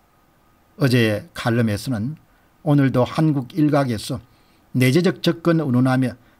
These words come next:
중국 공산당 일당 독재를 미화하는 시대착오적 집단이 준동하고 있는 듯하다. 그들의 심장을 향해서 반정부 영자-, 반정부 인사였고 현재 애리조나 대학의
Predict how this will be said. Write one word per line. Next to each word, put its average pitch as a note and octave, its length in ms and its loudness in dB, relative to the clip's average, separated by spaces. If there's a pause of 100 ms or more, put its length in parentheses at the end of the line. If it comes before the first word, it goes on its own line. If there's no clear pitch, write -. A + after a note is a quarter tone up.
중국 E3+ 300 0
공산당 E3 580 2
일당 F3+ 500 -2
독재를 B2 400 -4
미화하는 A#2 460 0
시대착오적 E3+ 760 -4
집단이 A2+ 480 -4 (300)
준동하고 A#2+ 580 0
있는 F#2+ 180 -6
듯하다. G2 400 -14 (600)
그들의 C3 340 2
심장을 D3 640 2
향해서 A2 440 -6 (420)
반정부 C#3+ 600 2
영자-, C3 480 -4 (380)
반정부 C#3 580 2
인사였고 B2 640 -4 (760)
현재 C3 600 0 (480)
애리조나 C#3+ 600 0 (160)
대학의 A#2 600 -2